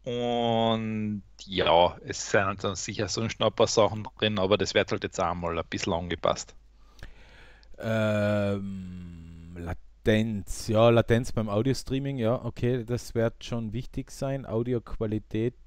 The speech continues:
Speaker 2: muss ich jetzt ehrlich gesagt sagen, da ist das Einzige, wo ich jetzt öfters einmal Probleme hab,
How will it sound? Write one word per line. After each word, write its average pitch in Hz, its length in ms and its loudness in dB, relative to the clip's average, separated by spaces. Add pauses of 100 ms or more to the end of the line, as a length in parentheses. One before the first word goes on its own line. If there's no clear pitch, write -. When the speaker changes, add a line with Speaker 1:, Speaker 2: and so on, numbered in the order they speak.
(1300)
Speaker 2:
muss 104 260 -10
ich 120 80 -2
jetzt 117 280 -2
ehrlich 120 260 0
gesagt - 240 -2
sagen, 127 400 -4
da 123 140 2
ist - 200 -2
das - 140 -10
Einzige, 117 600 -4
wo 117 120 -4
ich - 100 -10
jetzt 151 460 0
öfters 147 420 -4
einmal 123 200 -2
Probleme 113 640 -4
hab, 123 240 0